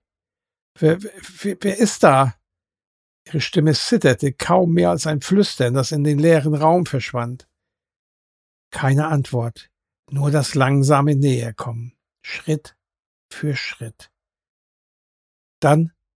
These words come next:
ein weiteres Geräusch, ein leises Klicken,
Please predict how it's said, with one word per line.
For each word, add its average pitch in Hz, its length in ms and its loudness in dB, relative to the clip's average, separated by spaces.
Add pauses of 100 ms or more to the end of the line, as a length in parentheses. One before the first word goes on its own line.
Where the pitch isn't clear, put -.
(220)
ein 131 200 -2
weiteres 156 460 0
Geräusch, 110 520 -6 (800)
ein 131 200 -6
leises 147 520 0
Klicken, 117 440 -4